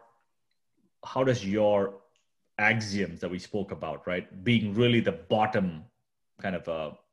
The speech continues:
um, the, the, the floor of this framework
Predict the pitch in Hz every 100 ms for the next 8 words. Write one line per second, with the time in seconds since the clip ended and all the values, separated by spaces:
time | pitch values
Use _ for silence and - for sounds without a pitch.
0 | _ _ _ _ - _ - 82 71 53
1 | - - _ _ _ _ - _ _ _
2 | _ - 127 - - 113 101 71 - -
3 | - 127 - - 147 147 151 135 113 123
4 | 113 - - - - _ - 113 113 -
5 | - - - - 123 131 127 113 98 92
6 | -